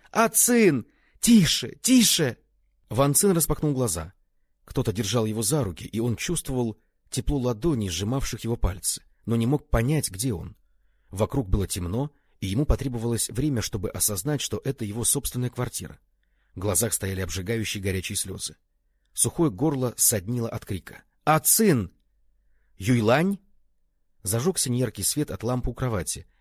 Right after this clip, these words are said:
и он, наконец, смог нормально увидеть сестру, которая сидела рядом с ним и стискивала его дрожащие пальцы. "Всё хорошо, это я!" сказала Юйлань и прижала ладонь к его лбу. "Тебе приснился кошмар.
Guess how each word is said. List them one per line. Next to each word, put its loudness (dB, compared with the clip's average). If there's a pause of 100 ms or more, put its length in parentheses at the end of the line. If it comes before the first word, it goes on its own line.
и -4
он, 0
наконец, -4
смог -4
нормально -4
увидеть -8
сестру, -6 (320)
которая -6
сидела -6
рядом -4
с -2
ним -2
и -6
стискивала -4
его -4
дрожащие -8
пальцы. -8 (600)
"Всё 4
хорошо, 2
это 2
я!" 2 (800)
сказала -2
Юйлань -2
и -6
прижала -2
ладонь -4
к -20
его -6
лбу. -10 (680)
"Тебе 0
приснился 2
кошмар. -4